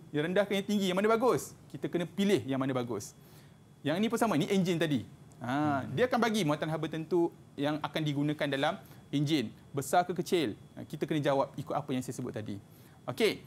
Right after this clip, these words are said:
Speaker 1: dan kesimpulannya, ah, inilah dia kesimpulan. Okey, muatan haba tentu tinggi, lambat panas.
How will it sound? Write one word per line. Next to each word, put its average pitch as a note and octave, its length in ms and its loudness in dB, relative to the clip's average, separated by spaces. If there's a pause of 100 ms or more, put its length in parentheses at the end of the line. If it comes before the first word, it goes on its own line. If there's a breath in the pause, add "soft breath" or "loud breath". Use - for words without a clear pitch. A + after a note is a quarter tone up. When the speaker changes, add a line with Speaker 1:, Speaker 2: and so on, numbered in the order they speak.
(140)
Speaker 1:
dan F3+ 180 0
kesimpulannya, A#3+ 880 4
ah, B3+ 140 2
inilah D4 240 4
dia C#4+ 160 2
kesimpulan. C#4 560 0 (580 loud breath)
Okey, C#4+ 160 0
muatan C4+ 300 4
haba B3+ 200 4
tentu C4+ 220 2
tinggi, C#4 380 2
lambat B3 320 4
panas. C4 400 2